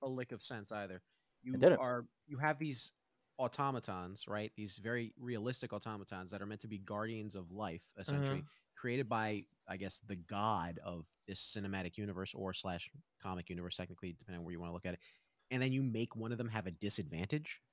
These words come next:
Speaker 3: <laughs> Um, question. Thanos' brother
Speaker 1: Yes.
Speaker 3: in the movie.
Speaker 2: Mm-hmm.
Speaker 3: So Thanos is not part deviant at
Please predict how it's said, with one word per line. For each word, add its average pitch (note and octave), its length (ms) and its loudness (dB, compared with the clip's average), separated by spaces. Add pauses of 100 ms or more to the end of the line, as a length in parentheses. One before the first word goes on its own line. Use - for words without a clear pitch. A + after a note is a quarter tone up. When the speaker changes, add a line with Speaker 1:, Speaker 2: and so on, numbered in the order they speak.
(560)
Speaker 3:
<laughs> D3 100 -2 (680)
Um, - 420 6 (420)
question. D3+ 540 8 (840)
Thanos' G3 580 8
brother C#3 560 10 (920)
Speaker 1:
Yes. A2+ 260 0
Speaker 3:
in C#3 140 6
the C3+ 60 4
movie. C#3 540 6 (320)
Speaker 2:
Mm-hmm. G#2+ 220 -2
Speaker 3:
So E3 200 6
Thanos B3+ 600 6
is D#3 380 4
not D#3 360 6
part D#3 240 6
deviant D#3 480 0
at D3+ 220 4